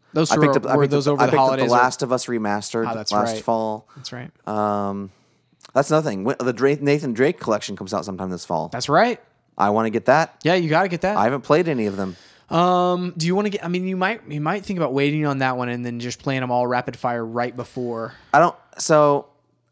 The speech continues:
Speaker 1: I don't know, maybe
Speaker 2: I've
Speaker 1: you
Speaker 2: done that
Speaker 1: wanna take a
Speaker 2: before, and I
Speaker 1: break.
Speaker 2: almost did that for Batman, and I decided against it because, like, especially games like that,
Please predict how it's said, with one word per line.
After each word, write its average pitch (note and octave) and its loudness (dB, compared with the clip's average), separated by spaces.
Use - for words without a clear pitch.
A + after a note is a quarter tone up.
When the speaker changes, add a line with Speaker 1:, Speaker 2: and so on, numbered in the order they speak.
Speaker 1:
I C#3 0
don't D3 2
know, C3+ 2
maybe C3 4
Speaker 2:
I've F3+ 6
Speaker 1:
you C3+ 0
Speaker 2:
done F#3+ 6
that C3 4
Speaker 1:
wanna C#3 2
take D3 0
a D#3+ 6
Speaker 2:
before, D3+ 6
and C#3+ 4
I D3+ 6
Speaker 1:
break. D#3 4
Speaker 2:
almost F#3 2
did D3+ -4
that C#3 2
for C3+ 2
Batman, A#2 2
and A#2 0
I A#2 2
decided B2 0
against B2 -4
it - -8
because, A#2 -2
like, B2+ -2
especially E3 -4
games B2+ 0
like A2+ -4
that, B2+ 2